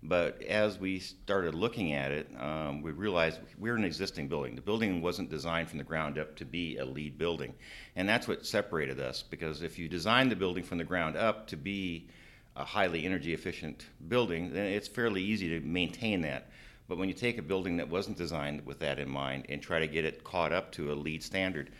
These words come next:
it was interesting, and, and some challenges were there, but actually I found that our crews and our staff got into it so much that the insurmountable became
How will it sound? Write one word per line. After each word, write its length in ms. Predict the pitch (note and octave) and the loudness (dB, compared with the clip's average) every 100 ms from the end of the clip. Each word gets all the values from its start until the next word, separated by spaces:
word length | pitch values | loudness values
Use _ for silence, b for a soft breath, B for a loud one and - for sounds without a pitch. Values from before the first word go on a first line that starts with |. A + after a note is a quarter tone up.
| B B - | B B -4
it 160 | G#2 | 2
was 160 | G#2+ F2+ | 2 2
interesting, 640 | G#2 C#3 C3 C3 C3 C3 | -2 -2 -2 0 0 -2
and, 300 | - E2 E2 | -2 -2 0
and 320 | F2+ F2 D2+ | 0 0 -2
some 440 | - - A#2 A#2 A2 - - - - | -4 0 0 0 -4 -12 -20 -20 -8
challenges 600 | - G#2+ G2+ G#2 G2+ F#2 | -2 2 4 2 0 -4
were 160 | D#2+ E2+ | -2 0
there, 380 | E2 F2+ D#2 D2+ | 2 4 2 0
but 260 | D#2+ - - | -2 -4 -2
actually 580 | G2+ A2 - F2 E2 - - | -2 -2 -2 -2 -2 -6 -6
I 80 | E2+ | -6
found 320 | - G#2+ G2+ | -2 0 0
that 100 | E2 | 0
our 100 | D2 | -2
crews 500 | - A2 G#2+ G#2+ G2+ | -4 -6 -2 -2 -4
and 120 | D2 | -4
our 120 | D2 D2 | -4 -4
staff 360 | - D#2+ D2 | -2 -2 -2
got 200 | D#2+ A#1+ - | -4 -6 -6
into 320 | E2+ G2 F#2 | -4 -4 -4
it 140 | D2+ - | -6 -4
so 240 | - G#2+ | -4 0
much 400 | G#2 E2+ A1+ - B B B B B | 2 0 -2 -8 B B B B B
that 320 | F#2 E2+ - | 2 2 0
the 160 | F2 E2 | -2 0
insurmountable 680 | G#2 - F2+ E2+ F2 D#2 D#2 | 0 0 0 2 0 -2 -4
became 560 | C#2+ - D#2+ D2 C#2+ | -4 -4 -2 -2 -4